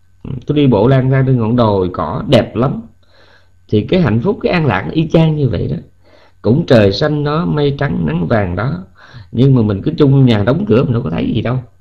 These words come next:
Hoặc là mình đang đi giữa trời, giữa ngoài trống, nhưng mà mình không màng tới trời xanh, mây trắng, nắng vàng thì nó cũng bằng không. Ừ hứ. Thì cái tứ niệm xứ là gì?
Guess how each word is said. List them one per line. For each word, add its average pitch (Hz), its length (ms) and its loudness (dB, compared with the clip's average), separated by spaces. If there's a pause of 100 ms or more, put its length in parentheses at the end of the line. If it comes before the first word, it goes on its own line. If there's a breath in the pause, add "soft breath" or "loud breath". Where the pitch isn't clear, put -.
(160)
Hoặc 98 220 -4
là 104 240 -2 (420 soft breath)
mình 113 200 4
đang 156 240 6
đi 156 140 6
giữa 120 320 4
trời, 107 400 2 (180)
giữa 101 160 0
ngoài 104 280 -2
trống, 214 340 -2 (460 soft breath)
nhưng 147 340 0
mà 123 80 4
mình 110 200 0
không 135 380 2
màng 113 400 4
tới 156 100 -2 (100)
trời 104 260 2
xanh, 143 300 -4
mây 147 80 -2
trắng, 156 200 -4
nắng 170 200 -4
vàng 101 460 -2
thì 95 200 -4
nó 107 400 -4
cũng 123 180 -2
bằng 92 300 -4
không. 120 200 -6 (640)
Ừ 92 80 -10 (100)
hứ. 117 80 -6 (1800 soft breath)
Thì - 100 -6
cái 165 220 -4
tứ 220 120 2
niệm 120 180 4
xứ 165 160 0
là 214 140 2
gì? 98 240 -2